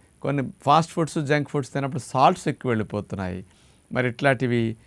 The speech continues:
యాసిడ్ ఫుడ్స్ తినటం వల్ల స్టోన్ ఫార్మేషన్ ఎక్కువ వస్తున్నదని చెప్తున్నారు. ఆ స్టోన్స్ తగ్గటానికి మనం మంచినీళ్ళు బాగా త్రాగమంటాం. రోజుకు ఐదు లీటర్ల మంచినీళ్ళు క్రమం తప్పకుండా బాగా తీసుకుంటే న్యాచురల్గా స్టోన్స్ ప-, తగ్గుతాయి,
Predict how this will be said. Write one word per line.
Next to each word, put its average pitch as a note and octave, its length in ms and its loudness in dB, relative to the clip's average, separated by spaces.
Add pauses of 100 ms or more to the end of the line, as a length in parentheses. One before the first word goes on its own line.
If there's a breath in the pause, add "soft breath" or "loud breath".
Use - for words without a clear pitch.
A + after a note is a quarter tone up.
(220 soft breath)
యాసిడ్ E3 460 6
ఫుడ్స్ D#3 260 0
తినటం C3 300 -2
వల్ల A2+ 240 2
స్టోన్ F3+ 360 2
ఫార్మేషన్ C3 600 4
ఎక్కువ - 200 -4
వస్తున్నదని A2 540 -4
చెప్తున్నారు. - 480 -10 (1080 soft breath)
ఆ B2 80 0
స్టోన్స్ F3 540 0 (480 soft breath)
తగ్గటానికి D#3+ 600 4
మనం C#3+ 300 0
మంచినీళ్ళు D#3 460 0 (100)
బాగా G#2+ 180 0
త్రాగమంటాం. F#2 720 -4 (300 soft breath)
రోజుకు D#3+ 400 4
ఐదు C#3 200 6
లీటర్ల C#3+ 300 0 (100)
మంచినీళ్ళు C3 420 -2
క్రమం A#2 340 0
తప్పకుండా A#2 640 -4 (420 soft breath)
బాగా A#2+ 260 2
తీసుకుంటే C3 440 -2
న్యాచురల్గా D3 600 0
స్టోన్స్ C3+ 380 -4 (120)
ప-, - 120 -8 (100)
తగ్గుతాయి, C#3 440 2